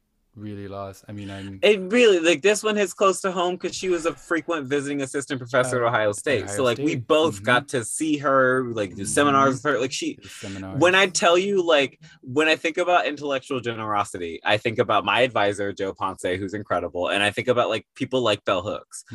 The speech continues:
Speaker 2: Like,
Speaker 1: Mm-hmm.
Speaker 2: she just gave and gave and gave. And, like, she would stay and keep answering your questions. And, like, I don't know, she had a really hot take on how people shouldn't have dogs that I remember thinking,
Speaker 1: <laughs>
Speaker 2: "Boo." Uh, and even now, I feel like we're allowed to disagree 'cause Bell Hooks was a bad bitch.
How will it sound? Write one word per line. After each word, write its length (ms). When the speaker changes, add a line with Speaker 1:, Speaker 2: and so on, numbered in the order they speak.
Speaker 2:
Like, 160
Speaker 1:
Mm-hmm. 100
Speaker 2:
she 400
just 340
gave 560
and 240
gave 580
and 240
gave. 640
And, 180
like, 260
she 160
would 160
stay 440
and 80
keep 220
answering 320
your 140
questions. 640
And, 220
like, 280
I 80
don't 120
know, 120
she 160
had 100
a 60
really 280
hot 280
take 220
on 120
how 160
people 260
shouldn't 260
have 180
dogs 480
that 140
I 60
remember 420
thinking, 460
Speaker 1:
<laughs> 100
Speaker 2:
"Boo." 640
Uh, 280
and 180
even 280
now, 280
I 160
feel 280
like 240
we're 140
allowed 320
to 80
disagree 480
'cause 200
Bell 200
Hooks 240
was 80
a 60
bad 260
bitch. 380